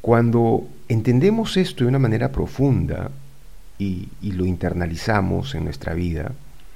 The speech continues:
automáticamente podemos darnos cuenta y se revela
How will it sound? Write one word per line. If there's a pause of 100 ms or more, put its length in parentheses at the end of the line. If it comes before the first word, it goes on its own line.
(840)
automáticamente (480)
podemos (560)
darnos
cuenta (120)
y
se
revela